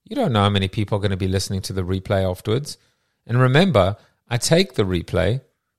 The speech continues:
I transcribe the replay, and I publish the replay as well. And so that you have that ability as well in terms of saying,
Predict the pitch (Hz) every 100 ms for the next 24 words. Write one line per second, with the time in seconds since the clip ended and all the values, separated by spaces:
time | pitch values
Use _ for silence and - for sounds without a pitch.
0 | _ 107 - 123 107 - - 123 156 107
1 | 98 92 - 92 98 127 _ _ _ _
2 | 120 127 - 170 185 95 - - - 104
3 | 101 92 101 90 90 92 113 139 - -
4 | _ _ _ _ _ _ - 117 - 123
5 | 113 - 120 117 135 110 120 185 165 -
6 | - 110 104 98 - 85 87 _ _ _
7 | _ 113 104 110 113 95 90 - 107 -
8 | 110 107 98 - 110 104